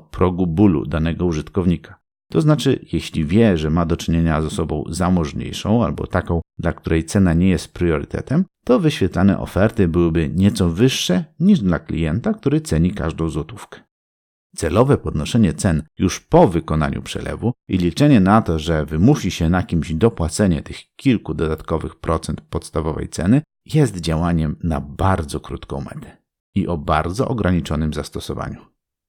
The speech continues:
Jeden, dwa takie numery i można stracić klienta na zawsze. A jakby sprawa się rozeszła,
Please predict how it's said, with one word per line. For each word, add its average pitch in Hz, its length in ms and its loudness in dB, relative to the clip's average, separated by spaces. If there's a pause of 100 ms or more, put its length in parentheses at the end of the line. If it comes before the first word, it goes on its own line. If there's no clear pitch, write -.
(140)
Jeden, 113 480 2 (180)
dwa 92 340 0
takie - 300 -6
numery 92 400 -2 (160)
i 180 80 4
można 156 300 4
stracić 92 440 -2
klienta 64 420 -4
na 82 120 0
zawsze. - 380 -6 (400)
A 82 100 -2
jakby 85 220 0
sprawa 117 340 0
się - 140 -4
rozeszła, 85 400 -2